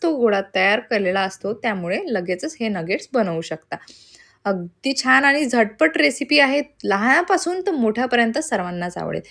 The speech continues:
छोटासा लहान गोळा घ्यायचा आहे, त्यानंतर एखाद्या पोलपाटावर याप्रमाणे आपल्याला ते शेप द्यायचा आहे. आता व्यवस्थित आपल्याला हा शेप देऊन झालेला आहे, तर या आता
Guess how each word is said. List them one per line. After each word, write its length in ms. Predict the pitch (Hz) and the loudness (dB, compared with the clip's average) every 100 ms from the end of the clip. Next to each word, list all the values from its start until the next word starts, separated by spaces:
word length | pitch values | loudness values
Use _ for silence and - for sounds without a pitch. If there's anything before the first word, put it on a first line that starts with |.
| - - _ - | -20 -20 _ -4
छोटासा 420 | 302 285 302 311 | 0 4 4 4
लहान 260 | 277 254 285 | 2 2 4
गोळा 240 | 254 254 | 4 6
घ्यायचा 320 | 269 247 240 | 4 2 2
आहे, 160 | 240 240 | 0 0
त्यानंतर 520 | 233 254 240 220 226 | 2 2 2 0 0
एखाद्या 340 | 214 214 208 208 - _ _ _ _ - _ - | 0 0 -2 -2 -6 _ _ _ _ -20 _ 4
पोलपाटावर 600 | 220 214 269 302 226 220 | 4 6 4 6 6 6
याप्रमाणे 600 | 214 214 220 208 180 180 | 6 4 4 -2 -2 -4
आपल्याला 300 | 175 175 170 | -2 -2 -4
ते 200 | - 196 - _ _ _ _ _ _ _ - | 0 -2 -2 _ _ _ _ _ _ _ -4
शेप 300 | 294 240 170 | 2 2 4
द्यायचा 320 | 165 160 170 | 2 2 -2
आहे. 160 | 165 - _ _ _ - | -8 -10 _ _ _ -2
आता 280 | 226 226 196 - _ - | 0 2 -2 -4 _ -2
व्यवस्थित 360 | 202 233 330 | 0 2 4
आपल्याला 300 | 294 269 262 | 4 4 2
हा 80 | 254 240 | 2 2
शेप 280 | 254 220 208 | 2 2 2
देऊन 200 | 247 247 | 0 4
झालेला 300 | 226 285 330 | 4 4 4
आहे, 160 | 233 220 220 | 2 0 -2
तर 80 | 190 | -2
या 240 | 175 196 226 240 - - _ _ | -2 -2 -2 -4 -8 -20 _ _
आता 140 | 208 | -4